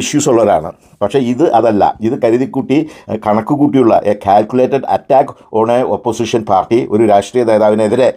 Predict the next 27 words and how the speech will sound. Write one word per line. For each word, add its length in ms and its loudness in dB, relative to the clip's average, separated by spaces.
നടത്തിയ, 400 0
അദ്ദേഹത്തെ 400 0
നിശബ്ദനാക്കാനായിട്ട് 960 0
നടത്തിയ, 340 0
ഏഹ്, 180 -2
കണക്ക് 240 -2
കൂട്ടി 140 -2
നടത്തിയ 300 0
ഒരു 120 2
അറ്റംപ്റ്റാണ്. 520 0
ഏഹ്, 100 0
ആ 20 2
അറ്റംപ്റ്റിൽ 340 0
അവർ, 100 -2
അവർ 100 0
വിജയിച്ചു. 380 2
അപ്പോൾ 200 2
ലോ 40 4
എൻഫോഴ്സ്മെന്റ്, 580 -2
പോലീസ് 340 0
ഡിപ്പാർട്ട്മെന്റ് 380 2
പറയുന്നത് 240 2
അതിൻ്റെ 120 0
അകത്ത് 140 2
യാതൊരു 220 0
സംശയമില്ല. 380 -4
ഇതൊരു 200 0